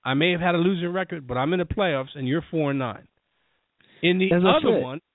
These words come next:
Speaker 1: in
Speaker 2: that's,
Speaker 1: the other
Speaker 2: that's
Speaker 1: one,
Speaker 2: the one. As I said, Parlay Palace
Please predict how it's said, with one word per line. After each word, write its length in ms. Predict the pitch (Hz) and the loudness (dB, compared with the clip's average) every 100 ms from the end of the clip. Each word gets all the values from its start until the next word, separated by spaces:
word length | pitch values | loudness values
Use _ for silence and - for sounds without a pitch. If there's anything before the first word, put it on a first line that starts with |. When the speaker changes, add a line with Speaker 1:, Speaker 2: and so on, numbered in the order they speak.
| _ _ _ _ | _ _ _ _
Speaker 1:
in 100 | 143 | -2
Speaker 2:
that's, 140 | 170 196 | -2 -2
Speaker 1:
the 40 | |
other 180 | 262 139 | -2 0
Speaker 2:
that's 120 | 160 | 0
Speaker 1:
one, 100 | 175 | 0
Speaker 2:
the 60 | 220 | 0
one. 520 | 214 214 165 151 170 _ _ _ _ | 2 2 2 0 -4 _ _ _ _
As 140 | 113 123 | -2 -2
I 100 | 139 | 0
said, 140 | 175 - | -2 0
Parlay 240 | 170 170 | 0 0
Palace 260 | 170 165 | 0 -2